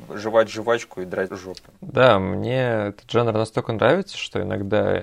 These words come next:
Speaker 2: детали, проскальзывающие в каких-то других фильмах или в других жанрах, в которых этого не должно было быть, прям поднимают для меня этот фильм просто потому что.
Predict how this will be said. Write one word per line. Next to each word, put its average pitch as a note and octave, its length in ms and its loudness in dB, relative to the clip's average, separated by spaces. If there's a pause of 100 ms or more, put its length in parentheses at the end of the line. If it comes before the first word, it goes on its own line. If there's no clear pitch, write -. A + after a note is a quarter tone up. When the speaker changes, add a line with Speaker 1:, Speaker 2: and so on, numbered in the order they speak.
(100)
Speaker 2:
детали, G2+ 680 2 (800)
проскальзывающие F#2+ 1300 -2 (140)
в - 40 -20
каких-то - 340 -10
других G#2+ 580 -2
фильмах A2+ 500 -2
или F#2+ 60 -2
в F2+ 60 -4
других G#2 260 -2
жанрах, A#2+ 340 2
в - 20 -20
которых - 340 -4
этого G2 180 -6
не G2 40 -4
должно G#2+ 300 0
было B2 180 0
быть, F#2+ 240 -6 (640)
прям G#2 200 0
поднимают A2+ 640 2
для F#2 140 0
меня F#2+ 160 -2
этот F#2+ 200 -6
фильм B2+ 260 -6
просто G#2 400 0 (180)
потому G#2+ 420 0
что. - 280 -14